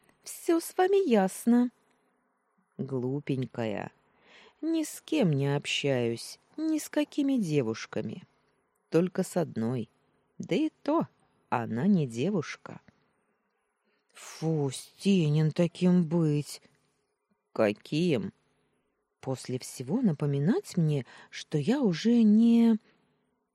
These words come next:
Глупенькая. Ты не девушка, ты витаминка. И мне тебя надо принимать. Ну, за ночь раз пять точно. Нет.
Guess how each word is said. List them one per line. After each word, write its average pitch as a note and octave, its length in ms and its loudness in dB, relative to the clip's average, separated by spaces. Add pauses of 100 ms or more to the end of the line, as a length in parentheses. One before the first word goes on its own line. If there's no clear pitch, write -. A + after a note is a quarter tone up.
(160)
Глупенькая. B2+ 1200 -6 (640)
Ты D#4+ 120 2
не A3+ 200 4
девушка, E3 720 -2
ты E3+ 140 0
витаминка. D3 920 -2 (720)
И C#3+ 100 0
мне C#3+ 320 2
тебя C#3 320 -2
надо E3+ 280 2
принимать. C3 720 0 (520)
Ну, D#4+ 400 -2
за A3+ 340 2
ночь A3 360 4
раз D3 360 0
пять D3+ 300 0 (100)
точно. - 580 -4 (1000)
Нет. D#3+ 920 -2